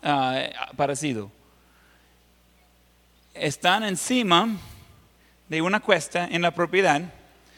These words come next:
Y creo que solo el que cuide del jardín sabe dónde están. Porque preguntamos a esos muchachos y no sabían. Están en la misma propiedad.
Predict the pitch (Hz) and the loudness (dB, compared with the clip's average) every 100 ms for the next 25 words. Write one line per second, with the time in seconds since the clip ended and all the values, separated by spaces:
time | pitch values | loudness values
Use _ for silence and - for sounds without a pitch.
0 | - - 160 185 208 208 185 208 220 208 | -18 -4 0 2 4 2 2 4 6 6
1 | 196 190 170 202 220 220 190 170 170 185 | 4 2 0 0 4 6 4 2 2 0
2 | 165 - 175 160 151 143 - 139 110 - | -2 2 4 4 2 0 0 0 -2 -12
3 | - _ _ _ _ _ _ _ _ _ | -20 _ _ _ _ _ _ _ _ _
4 | _ _ - 180 185 180 180 170 202 202 | _ _ -6 0 2 4 4 4 4 2
5 | 185 185 190 202 185 175 170 160 170 156 | 0 -2 0 2 2 2 2 2 2 2
6 | 135 165 214 180 190 165 147 139 151 | -2 0 0 2 0 0 -2 0 -2